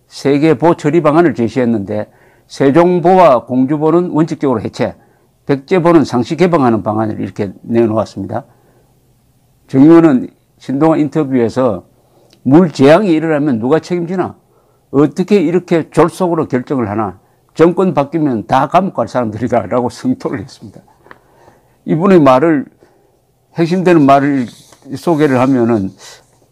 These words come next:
이 복잡한 게 딱 정리가 되는 느낌이 듭니다. 말을 쉽게 해요. 정치인이나 기자는 하나 공통점이 있는데 말을 쉽게 합니다. 학자는 좀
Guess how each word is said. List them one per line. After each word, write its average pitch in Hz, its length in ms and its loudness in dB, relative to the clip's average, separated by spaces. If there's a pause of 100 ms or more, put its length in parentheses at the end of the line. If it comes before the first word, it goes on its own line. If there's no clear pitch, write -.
(100)
이 135 420 -2
복잡한 156 720 -2 (280)
게 123 340 -2
딱 - 180 -4
정리가 160 320 2
되는 147 200 0
느낌이 107 300 -8
듭니다. 95 440 -16 (720)
말을 135 260 2
쉽게 170 300 -4
해요. 104 320 -6 (160)
정치인이나 147 1040 -2
기자는 139 500 -2 (220)
하나 131 180 -4
공통점이 151 600 -2
있는데 110 440 -6 (480)
말을 156 300 2
쉽게 - 320 -4
합니다. 110 320 -2
학자는 151 460 2
좀 104 320 -4